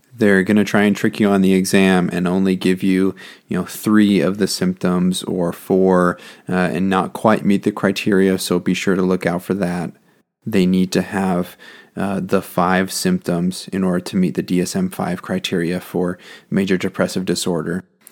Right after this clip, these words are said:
And then the treatment for M D D is C B T, uh, and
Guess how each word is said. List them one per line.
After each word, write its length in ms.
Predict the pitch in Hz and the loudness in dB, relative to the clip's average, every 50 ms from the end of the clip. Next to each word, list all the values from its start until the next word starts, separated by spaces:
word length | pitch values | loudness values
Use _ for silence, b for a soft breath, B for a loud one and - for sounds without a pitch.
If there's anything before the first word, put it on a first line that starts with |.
| B B B B | B B B B
And 160 | - 104 107 110 | -2 0 2 4
then 120 | 107 104 | 4 4
the 80 | 98 87 | 4 2
treatment 380 | - - 131 127 117 - - | 2 2 2 4 4 0 0
for 160 | - - - | 0 0 0
M 180 | - - 107 107 | 2 2 2 4
D 100 | 107 104 | 2 2
D 380 | - - 104 101 101 98 87 - | 2 2 2 4 4 4 4 4
is 260 | 76 95 92 87 92 | 4 4 4 2 2
C 240 | - - - 107 104 | -2 0 2 2 2
B 180 | 120 123 123 120 | 4 4 2 2
T, 460 | - - 107 98 92 92 92 92 B B B B B B B B B B _ | 2 0 2 2 4 4 2 0 B B B B B B B B B B _
uh, 280 | - 95 92 92 90 - - | -4 -2 -2 -2 -2 -2 -2
and 540 | 92 92 92 92 92 90 90 90 92 - | -2 0 0 0 0 2 0 0 -2 -2